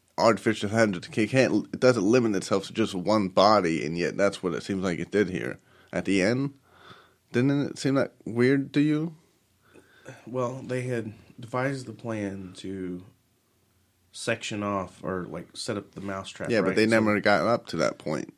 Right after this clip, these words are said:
Speaker 2: Yeah, they did. They
Speaker 1: Nope.
Speaker 2: when Spock went away, he, he set up this firewall and trapped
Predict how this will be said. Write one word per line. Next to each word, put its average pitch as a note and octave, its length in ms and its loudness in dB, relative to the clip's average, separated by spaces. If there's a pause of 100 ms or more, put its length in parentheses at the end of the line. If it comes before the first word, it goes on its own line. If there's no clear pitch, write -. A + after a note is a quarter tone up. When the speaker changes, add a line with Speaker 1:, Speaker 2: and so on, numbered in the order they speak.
Speaker 2:
Yeah, C#3 120 -8
they C3+ 120 -6
did. D3 360 -8
They A#2 140 -4
Speaker 1:
Nope. G#2+ 180 -6 (160)
Speaker 2:
when A#2+ 180 -8
Spock C3 360 -4
went C3 120 -6
away, B2 280 -6
he, A2 500 -10 (960)
he G#2+ 140 -12
set B2+ 180 -2
up B2 120 -2
this G2 120 -10
firewall A2 460 -4
and G2 160 -12
trapped - 560 -8